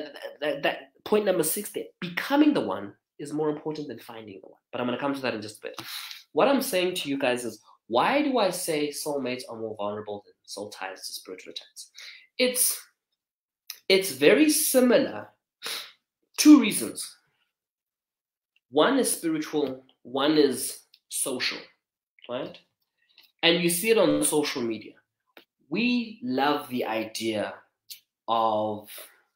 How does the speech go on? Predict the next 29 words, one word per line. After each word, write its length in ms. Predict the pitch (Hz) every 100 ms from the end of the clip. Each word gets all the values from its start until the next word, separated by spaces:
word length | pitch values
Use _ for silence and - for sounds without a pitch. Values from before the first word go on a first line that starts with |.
| _ - 156
I 80 |
think 260 | 165 285 302
we 120 | 147
love 460 | 113 117 123 120 - _ _
the 180 | 110 -
idea 600 | 107 101 - 107 98 92 _ _ _ _ _ _ _ _ - -
of 220 | 110 -
black 260 | 98 90 -
wealth. 400 | - - - - - _ _ _ _
We 140 | 127 110
absolutely 720 | 160 - - 131 117 - 101
love 160 | 90 - _
it, 60 | - - _ _ _ _ _ -
right? 320 | 117 175 -
We 140 | 131 131
love 300 | 135 160 156
the 100 | 143
idea 300 | 135 135 151
of 200 | 160 170
love 240 | 247 - -
as 140 | -
well, 160 | - - _ _ 104
black 240 | 107 -
love. 140 | 92 - _ _ _ _ _ _ _ _ _ _ _ _ -
And 220 | 190 180
then 220 | 247 302
when 180 | 240 214
we 100 | 190
see 380 | - - 415